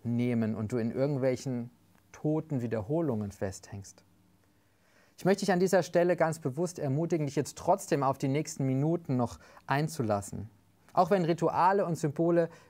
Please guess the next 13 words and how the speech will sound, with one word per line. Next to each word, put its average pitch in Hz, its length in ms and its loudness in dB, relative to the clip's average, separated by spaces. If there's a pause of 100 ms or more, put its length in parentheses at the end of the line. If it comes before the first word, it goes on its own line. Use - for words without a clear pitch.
(100)
bisher 151 280 2
vielleicht 151 340 2
nicht 247 300 0
dein 120 220 2
Zugangsweg 127 760 -2
waren, 139 380 0 (180)
sie - 200 -4
zu 139 140 -2
deinem 135 320 0
Zugangsweg 127 800 -2 (240)
werden 160 400 0
zu - 160 -8
lassen, 101 480 -6